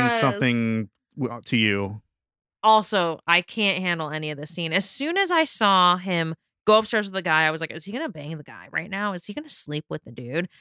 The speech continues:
Speaker 1: And then the dude starts looking at himself in the mirror and, like, taking care of himself. I was like, "This shit is wild."
Speaker 2: I'm
Speaker 1: I
Speaker 2: glad there was no dick in it.
Speaker 1: <laughs> I wish there was.
Speaker 2: Glad they carefully, like,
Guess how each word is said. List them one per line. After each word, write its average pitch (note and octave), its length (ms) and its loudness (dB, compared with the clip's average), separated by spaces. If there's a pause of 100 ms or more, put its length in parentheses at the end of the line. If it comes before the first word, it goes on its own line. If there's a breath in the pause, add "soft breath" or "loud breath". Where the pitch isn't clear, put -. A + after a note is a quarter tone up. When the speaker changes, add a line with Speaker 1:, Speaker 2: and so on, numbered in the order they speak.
(160 soft breath)
Speaker 1:
And C4 160 0
then C#4+ 100 0
the B3 80 2
dude G#3 240 0
starts G3+ 280 2
looking F3+ 280 -2
at F3 80 6
himself D#3 540 -4
in A#3 80 -2
the B3 80 2
mirror C#4 460 4
and, G3 220 0
like, D#3 260 0
taking G#3 280 -2
care A3+ 200 4
of A3+ 60 -4
himself. B3+ 440 2
I A#3 120 4
was G#3+ 200 0
like, E3 340 2 (1120)
"This G#3+ 180 2
shit E3+ 240 -4
is C3+ 140 -12
wild." F2 380 -6 (840)
Speaker 2:
I'm F#2+ 80 4
Speaker 1:
I - 60 4
Speaker 2:
glad C3+ 180 6
there B2 100 2
was A2 160 -2
no G#2+ 140 -4
dick G2+ 320 -4
in G2+ 80 -4
it. G2 180 -6
Speaker 1:
<laughs> - 1500 -4
I C#4 220 8
wish C4 440 4
there G3+ 260 6
was. E3+ 420 2
Speaker 2:
Glad C#3+ 180 6
they C3+ 120 4
carefully, E3 640 4
like, C#3 240 4